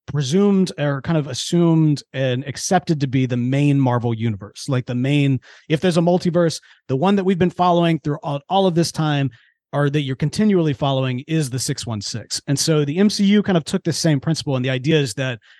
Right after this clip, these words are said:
basically whatever we're reading or seeing as kind of our central, from an audience consuming a story or hearing a story, we're hearing the story of the six one six, unless it is specifically called out to be something different, like the Ultimates universe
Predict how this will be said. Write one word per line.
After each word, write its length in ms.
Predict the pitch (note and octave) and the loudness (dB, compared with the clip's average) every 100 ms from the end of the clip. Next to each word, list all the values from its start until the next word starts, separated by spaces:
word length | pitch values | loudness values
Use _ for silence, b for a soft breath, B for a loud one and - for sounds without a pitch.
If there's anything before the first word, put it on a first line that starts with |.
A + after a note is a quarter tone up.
| b G3 | b 0
basically 240 | A#3 A#3+ | 0 0
whatever 500 | F3+ F#3+ E3+ G3+ G3+ | 0 0 0 0 2
we're 340 | F3+ F#3 D#3 - _ _ | 2 2 0 -2 _ _
reading 540 | A#2 C#3+ E3+ F#3 F#3 E3 | -8 -2 2 2 2 -2
or 160 | C3 | -6
seeing 560 | B2 D3 D#3 F3+ F#3 F3+ b b | -8 -4 -2 0 -2 -4 b b
as 140 | D3 | -6
kind 160 | - E3 | -2 -2
of 80 | C#3+ | 0
our 120 | C3 | -2
central, 840 | - E3+ E3 - E3 D#3 D3 C#3 - | -2 -2 -2 2 4 4 2 0 -4
from 200 | D#3+ D3 | -2 -2
an 80 | |
audience 480 | C3+ C#3+ D3+ D3+ C3+ | 0 -2 2 0 0
consuming 680 | - C3+ - D3+ D3 C#3+ C#3 | -4 -6 -4 -2 0 2 0
a 100 | C3+ | -2
story 520 | - C#3 C#3 D3+ D#3+ - b b | -4 -2 0 2 2 0 b b
or 100 | A#2+ | -8
hearing 320 | A#2 D#3 D#3 D#3+ | -4 0 2 2
a 40 | |
story, 360 | - E3 E3+ D#3 | 2 4 4 4
we're 200 | D3 D#3+ | 0 -2
hearing 320 | - G#3 F#3 | 2 4 4
the 60 | |
story 380 | C#3+ E3+ E3 D3 | 2 2 4 2
of 200 | - F3 | 2 0
the 80 | D#3+ | 0
six 260 | - D#3+ - | -4 -4 -2
one 120 | C3+ | -2
six, 320 | - C#3 B2 - b b | -2 -4 -6 -10 b b
unless 460 | B2 D3 E3+ E3+ - | -6 -2 2 2 2
it 120 | D3+ | -4
is 140 | C#3+ - | -6 -4
specifically 880 | - C#3+ - E3 E3 D#3 D3 C3 - b b _ | -6 -2 0 0 2 0 2 0 -2 b b _
called 220 | - F3 D#3 | 0 2 2
out 180 | C#3 | -2
to 60 | C3 | -6
be 100 | B2+ | -6
something 360 | - B2+ A#2+ A#2 | -4 -4 -4 -2
different, 320 | A#2 F#2+ A2+ | -4 -6 -12
like 140 | A#2+ | -12
the 100 | B2 | -6
Ultimates 500 | D3 E3 E3 D#3+ - | -2 2 4 4 4
universe 520 | D#3 C#3+ C#3 C3+ - | 2 4 2 2 0